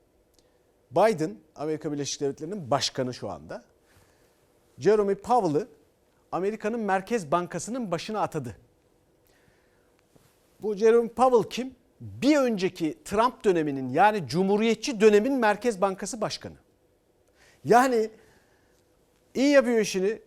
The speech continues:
Parti önemli değil burada. Merkez bankaları bağımsızdır. Devamlılık önemlidir dedi. Rakip partiden demedi.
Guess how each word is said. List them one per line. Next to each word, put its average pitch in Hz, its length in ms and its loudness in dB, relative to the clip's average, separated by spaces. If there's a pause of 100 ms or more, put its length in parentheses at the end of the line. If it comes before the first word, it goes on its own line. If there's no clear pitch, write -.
(140)
Parti 233 320 4
önemli 247 340 0
değil 254 180 -2
burada. 190 240 0
Merkez 226 380 0
bankaları 160 440 0
bağımsızdır. 185 800 -2
Devamlılık 160 760 -2
önemlidir 202 580 2
dedi. 151 300 -4 (120)
Rakip 175 340 -4
partiden 139 540 -2 (180)
demedi. 175 480 2